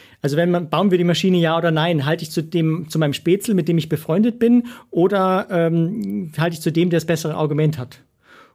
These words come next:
Und da hat man in der Wirtschaft sehr stark gelernt, eher von der Sache her zu denken und nicht von der Pers-,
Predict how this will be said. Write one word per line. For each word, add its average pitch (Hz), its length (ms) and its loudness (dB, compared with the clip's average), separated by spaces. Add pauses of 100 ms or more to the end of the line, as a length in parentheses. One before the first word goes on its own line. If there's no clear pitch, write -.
(420)
Und 156 320 -2
da 151 120 0
hat 208 180 -2
man 208 80 2
in 170 100 2
der 156 120 2
Wirtschaft 185 360 -2
sehr 175 140 2
stark 170 280 -2
gelernt, 160 500 -2
eher 165 180 0
von 160 160 -4
der 151 80 0
Sache 160 260 -2
her 151 160 0
zu 156 120 -6
denken 139 400 -4
und 147 100 -2
nicht 147 120 -2
von 160 120 -2
der 156 60 0
Pers-, 156 320 -6